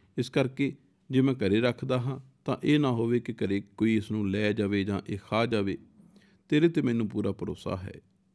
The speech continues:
ਤੂੰ ਇਹ ਭਰਿਆ ਹੋਇਆ ਮਰਦਮਾਨ ਅਖਰੋਟਾਂ ਦਾ ਆਪਣੇ ਘਰ ਮੇਰੀ ਅਮਾਨਤ ਦੇ ਤੌਰ 'ਤੇ ਸੰਭਾਲ ਕੇ ਰੱਖ ਲੈ। ਜਦੋਂ ਮੈਂ ਧਾਰਮਿਕ ਸਥਾਨਾਂ ਦੀ ਯਾਤਰਾ ਤੋਂ ਵਾਪਿਸ ਪਰਤਾਂਗਾ,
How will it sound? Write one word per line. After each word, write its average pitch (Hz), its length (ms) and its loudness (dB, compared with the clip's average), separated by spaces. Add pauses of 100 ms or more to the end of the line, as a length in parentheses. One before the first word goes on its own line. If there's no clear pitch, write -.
(160)
ਤੂੰ 127 220 -4
ਇਹ - 120 2
ਭਰਿਆ 104 320 0
ਹੋਇਆ 117 260 -2
ਮਰਦਮਾਨ 104 560 0
ਅਖਰੋਟਾਂ 101 420 -4
ਦਾ 120 240 -6 (400)
ਆਪਣੇ 127 320 -2
ਘਰ 104 200 -2
ਮੇਰੀ 107 260 0 (120)
ਅਮਾਨਤ 123 380 0
ਦੇ 120 120 -4
ਤੌਰ 92 180 -2
'ਤੇ 98 180 -8
ਸੰਭਾਲ 90 480 -4
ਕੇ 110 100 -2
ਰੱਖ 95 240 -6
ਲੈ। 113 140 -4 (800)
ਜਦੋਂ 151 260 4
ਮੈਂ 151 140 4
ਧਾਰਮਿਕ 123 460 0
ਸਥਾਨਾਂ 127 400 -2
ਦੀ 135 100 0
ਯਾਤਰਾ 107 360 0
ਤੋਂ 120 180 -4
ਵਾਪਿਸ 95 360 -2
ਪਰਤਾਂਗਾ, 113 640 -4